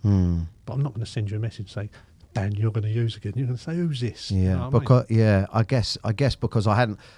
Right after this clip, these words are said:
Speaker 2: Yeah.
Speaker 1: Well, I'll tell you why. Because I was, I wa-, uh, that, that time I was like, "I'm not, I'm, I'm going sober." It was f-, it was just for Shelley, really.
Speaker 2: Yeah.
Speaker 1: It was like, you know, to end problems. It wasn't. I didn't believe I was an addict or, or think that I had a problem,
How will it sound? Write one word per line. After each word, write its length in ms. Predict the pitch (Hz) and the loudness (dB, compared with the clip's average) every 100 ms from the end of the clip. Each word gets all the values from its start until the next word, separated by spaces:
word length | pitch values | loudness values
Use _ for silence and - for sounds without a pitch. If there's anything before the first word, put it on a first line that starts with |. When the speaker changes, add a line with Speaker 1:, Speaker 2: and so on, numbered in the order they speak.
| - | -8
Speaker 2:
Yeah. 60 | 117 | 2
Speaker 1:
Well, 140 | 143 127 | 2 4
I'll 60 | |
tell 140 | 139 202 | 2 2
you 140 | 117 | 2
why. 200 | 92 95 | 4 4
Because 260 | 95 - 117 | 4 4 4
I 140 | 120 | 4
was, 280 | 123 123 - - | 4 4 0 -4
I 80 | 123 | 0
wa-, 200 | 123 120 | 0 0
uh, 120 | 113 110 | -2 -2
that, 240 | 143 135 135 | 0 0 2
that 220 | 147 - | 0 2
time 260 | 117 107 | 4 6
I 80 | 101 | 8
was 240 | 104 95 107 | 6 6 6
like, 220 | 95 - | 4 4
"I'm 160 | 110 107 | 6 6
not, 140 | 107 | 4
I'm, 280 | 107 104 98 - - - | 2 2 0 -4 -10 -2
I'm 160 | 104 | 0
going 260 | 110 110 98 | 4 4 4
sober." 380 | - 113 95 92 | 4 2 4 2
It 120 | 90 | 2
was 180 | 104 - | 0 -2
f-, 160 | - - | -10 -2
it 160 | 110 101 | 0 4
was 220 | 110 87 | 2 2
just 240 | 127 - - | -2 -2 -4
for 60 | |
Shelley, 420 | - 104 87 82 85 | -2 0 -2 -6 -6
really. 220 | 90 95 | -2 -2
Speaker 2:
Yeah. 120 | 104 98 - | -4 -10 -6
Speaker 1:
It 180 | 98 92 | -2 0
was 180 | 95 90 | 2 2
like, 200 | 95 101 | 2 2
you 60 | |
know, 120 | 101 90 | 2 2
to 200 | 110 104 | 0 4
end 240 | 107 98 - | 6 6 6
problems. 600 | 113 92 85 82 80 - - - - | 4 6 4 2 -4 -12 -20 -20 0
It 100 | 107 | 4
wasn't. 400 | 117 120 107 101 107 | 8 6 6 0 2
I 60 | |
didn't 200 | 123 90 | 2 2
believe 260 | 101 107 95 | 0 0 4
I 60 | |
was 120 | 90 95 | 4 4
an 60 | |
addict 400 | 104 80 82 - | 2 2 -4 0
or, 220 | 104 98 101 | 4 4 2
or 140 | 95 | 0
think 180 | 113 95 | 2 2
that 80 | 95 | 2
I 60 | |
had 100 | 101 | 4
a 40 | 90 | 2
problem, 400 | 104 95 82 | 2 0 -2